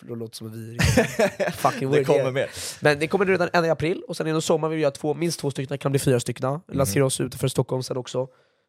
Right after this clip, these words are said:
Speaker 1: Eh, jag vill skala upp där, jag vill att det ska bli... Alltså, det finns så mycket möjligheter i camp. Det, jag gör inte det här, ska jag helt ärligt säga, pengarna, nej. Eh, det blir inte jättemycket pengar.
Speaker 2: Nej.
Speaker 1: Vi investerar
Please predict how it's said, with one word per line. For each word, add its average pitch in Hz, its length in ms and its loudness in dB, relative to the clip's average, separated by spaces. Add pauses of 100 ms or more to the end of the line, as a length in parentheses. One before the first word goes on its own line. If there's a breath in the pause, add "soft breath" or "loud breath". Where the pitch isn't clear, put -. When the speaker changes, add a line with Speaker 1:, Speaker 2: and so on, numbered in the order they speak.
(120)
Speaker 1:
Eh, 117 80 -2
jag 120 280 2
vill 139 100 0
skala 127 240 0
upp - 220 -4
där, 104 140 -8
jag 117 120 -2
vill 123 100 2
att 117 80 -4
det 120 80 -12
ska - 140 -8
bli... 113 300 -4 (880 loud breath)
Alltså, 180 260 2
det 151 120 -12
finns 185 120 -4
så 294 60 -10
mycket 214 140 -12
möjligheter 208 300 -10
i - 40 -14
camp. 117 280 -10 (140)
Det, 147 80 2
jag 175 220 6
gör 196 100 2
inte 156 160 -2
det 139 60 4
här, 131 200 2
ska - 160 -4
jag 165 80 6
helt 160 140 4
ärligt 143 160 2
säga, - 140 0
pengarna, 147 440 0 (340)
nej. 117 320 -2 (140)
Eh, 123 120 -2
det 123 160 -4
blir 156 300 -2
inte 127 160 -6
jättemycket 120 260 -8
pengar. 113 340 -4
Speaker 2:
Nej. 90 200 -6
Speaker 1:
Vi 87 40 -2
investerar 139 500 0